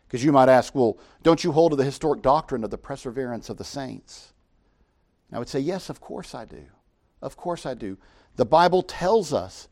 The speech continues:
that that is true." But you say, "Well, then why would you say that we can drift away from the truth?" And I say, "Because the Word of God tells us that we can." It tells you clearly right here, there is a threat to drift away from the truth. Well, what does this mean?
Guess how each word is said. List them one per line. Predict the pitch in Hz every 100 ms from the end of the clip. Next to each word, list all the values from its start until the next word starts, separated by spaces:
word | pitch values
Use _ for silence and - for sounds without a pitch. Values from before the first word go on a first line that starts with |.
| -
that | 117
that | 127 107
is | 95 -
true." | - 85 87 _ _ _ _ _ _ _ _
But | - -
you |
say, | - 131
"Well, | 131
then | 135 120
why | 127 165
would | 160 135
you |
say | 139 - 156
that | 139
we | 143
can | 139 139
drift | 147 -
away | 139
from | 147 156
the | 143
truth?" | - 220 185 _ _ _ _ _ _ _ _ _ _ _ _ _ -
And |
I | 127
say, | 165
"Because | 151 151 165
the | 139
Word | 147 175
of | 170
God | 156 180 151
tells | 185 240 185
us | 160
that | - 101
we | 107
can." | - 92 80 _ _ _ _ _ _ -
It | 143
tells | 190 190
you | 190
clearly | - 202 208 214
right | 208 208
here, | 170 226 202 - _ _
there | 165 202
is | 185
a |
threat | 226 - 139 139 143 _ _
to | -
drift | 180 139 160 170
away | 156
from | 156 170
the |
truth. | 170 - 202 -
Well, | 160
what | 202
does | 170
this | 196 -
mean? | 185 180 139 90 -